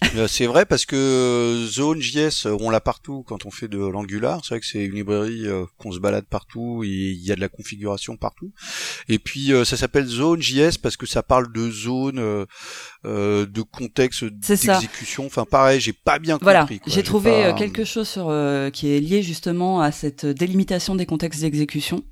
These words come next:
Speaker 2: si j'ai bien compris. Et, euh, mais j'ai, voilà, j'ai pas réussi à avoir beaucoup plus d'infos, donc, euh, bon,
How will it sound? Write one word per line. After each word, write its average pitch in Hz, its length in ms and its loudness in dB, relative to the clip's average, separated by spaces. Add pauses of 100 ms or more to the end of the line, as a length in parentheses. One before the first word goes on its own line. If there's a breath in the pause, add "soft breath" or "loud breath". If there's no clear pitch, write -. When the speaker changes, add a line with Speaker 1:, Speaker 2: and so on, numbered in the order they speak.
(120)
Speaker 2:
si - 200 -10
j'ai 151 80 -4
bien 147 180 0
compris. 143 380 -4 (500)
Et, 151 240 4
euh, 139 300 4
mais 143 100 6
j'ai, 147 280 -4 (240)
voilà, 147 300 2
j'ai 135 80 -6
pas 190 180 0
réussi 214 400 0
à 185 160 2
avoir 165 240 -2
beaucoup 160 240 -6
plus 180 220 -6
d'infos, 165 340 0
donc, 180 300 -2
euh, 160 460 -4 (720)
bon, - 120 -6